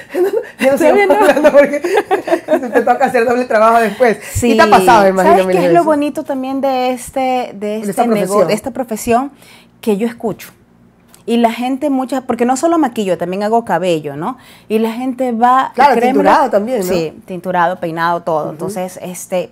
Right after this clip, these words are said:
Speaker 2: tratamientos y todo. Y la gente va y créeme lo que quieren desahogarse.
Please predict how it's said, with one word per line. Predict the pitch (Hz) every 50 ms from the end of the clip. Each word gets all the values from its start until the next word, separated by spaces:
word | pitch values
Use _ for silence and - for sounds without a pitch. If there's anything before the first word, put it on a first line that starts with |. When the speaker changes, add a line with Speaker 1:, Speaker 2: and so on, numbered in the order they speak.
| _
Speaker 2:
tratamientos | - 190 180 180 185 160 160 160 160 170 175 175 175 175
y | 175 165
todo. | - 165 156 151 156 - _ - - - - _
Y | 233 233
la | 240 247
gente | 226 254 262 247 262 277
va | 269 269 269
y | 262 254
créeme | 269 247 254 262 262 269
lo | 269 262
que | 262 214 -
quieren | - - - 233 233 233 247 262 254 240 - _ _
desahogarse. | 196 185 202 196 - 190 170 170 170 190 185 175 170 - - -